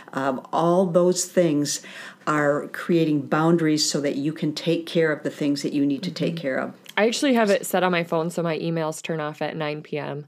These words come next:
Speaker 2: which is kind of late, but you could set it for any time where it just turns off. I can't see them,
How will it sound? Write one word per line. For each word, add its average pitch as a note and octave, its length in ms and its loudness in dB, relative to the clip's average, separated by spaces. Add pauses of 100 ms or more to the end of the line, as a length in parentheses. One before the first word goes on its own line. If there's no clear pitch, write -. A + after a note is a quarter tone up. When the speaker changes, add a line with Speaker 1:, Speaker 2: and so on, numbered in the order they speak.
(320)
Speaker 2:
which - 140 2
is A#3 140 2
kind B3 240 4
of F3+ 80 0
late, D#3 260 0
but - 280 -2 (420)
you G3+ 160 2
could F#3+ 160 0
set E3 140 0
it D3 60 -6
for D#3 100 -2
any E3 260 0
time C3+ 400 -10 (200)
where D3+ 180 2
it D#3+ 160 0
just F#3+ 180 -4
turns F#3+ 220 0
off. C#3 180 2
I C#3+ 60 -6
can't C#3+ 260 -8
see - 80 -10
them, - 220 -12